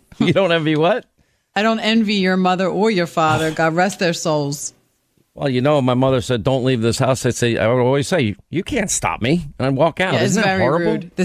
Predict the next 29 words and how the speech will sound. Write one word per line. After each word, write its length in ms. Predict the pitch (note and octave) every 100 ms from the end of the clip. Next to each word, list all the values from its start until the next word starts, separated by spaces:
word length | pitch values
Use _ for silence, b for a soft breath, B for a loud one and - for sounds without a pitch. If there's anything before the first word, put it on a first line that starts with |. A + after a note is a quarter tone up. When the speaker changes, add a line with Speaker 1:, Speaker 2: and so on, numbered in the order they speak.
| -
Speaker 2:
the 120 | G3+
skitching, 680 | F#3+ - A3 G3+ G#3 G3 F#3+
the 160 | F3+ -
egg 240 | E3 F3
throwing, 600 | - F#3 E3+ E3 D#3+ D3+
all 200 | C#3 D3
that 160 | C3 B2
Speaker 1:
Oh, 40 | C#3
no, 180 | C#3 B2
Speaker 2:
stuff. 40 |
Speaker 1:
that's, 320 | C#3+ - -
uh, 40 | B2+
you 280 | A#2 C#3 B2+
don't 220 | D3+ E3
even 180 | C#3+ A#2
begin 260 | A#2 C3
with 120 | A#2+
the 80 | G#2
real 180 | G#2 A2+
stories 480 | G#2 - F#2+ D2 -
'cause 180 | A#2+ G#2
then 140 | B2+
it 60 | A#2
gets 280 | A2+ G#2 -
worse. 420 | G#2 G2+ G#2 G2
But, 260 | - G#2+ - b b b b -
um, 580 | A2 A#2 A#2 B2 A#2 - -
so 380 | - C#3 C3
does, 360 | G#2+ C#3 B2+